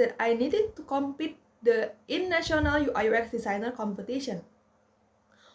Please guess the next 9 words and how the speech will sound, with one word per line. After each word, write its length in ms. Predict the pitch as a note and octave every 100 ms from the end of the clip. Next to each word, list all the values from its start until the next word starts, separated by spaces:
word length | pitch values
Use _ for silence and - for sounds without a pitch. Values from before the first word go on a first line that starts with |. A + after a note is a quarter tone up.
| _ -
While 160 | A#3+ A#3+
working 400 | A#3 A#3+ B3 A#3
with 160 | A3 G#3+
my 160 | F4 B4
team, 320 | - G#3 D4 - _ - -
I 140 | C#4
utilized 560 | D4+ D4 D#4+ F4+ A4 G#4+
my 160 | D#4 D#4
skills 480 | - B3 A3+ B3